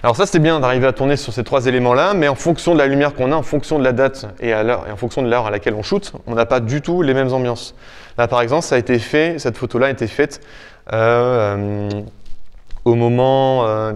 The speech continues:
quand le soleil commençait à se lever. Il y a une transition où le soleil, on voit qu'il commence à bleuir le ciel.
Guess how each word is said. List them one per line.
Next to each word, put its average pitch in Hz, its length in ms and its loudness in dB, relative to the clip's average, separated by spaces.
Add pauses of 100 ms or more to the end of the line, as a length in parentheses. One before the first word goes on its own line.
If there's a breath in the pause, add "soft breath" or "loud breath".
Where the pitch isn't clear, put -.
(100)
quand - 160 0
le 127 80 2
soleil 160 320 2
commençait 151 420 0
à 151 60 4
se - 120 -6
lever. 131 260 4
Il 107 60 0
y 113 40 2
a 120 40 2
une 123 80 0
transition 139 640 -2
où 135 260 0 (380 loud breath)
le 123 120 2
soleil, 143 260 2
on 139 80 0
voit 131 220 2
qu'il - 180 -16
commence 123 240 -2
à 107 60 0
bleuir 135 440 4
le 120 100 2
ciel. 165 420 0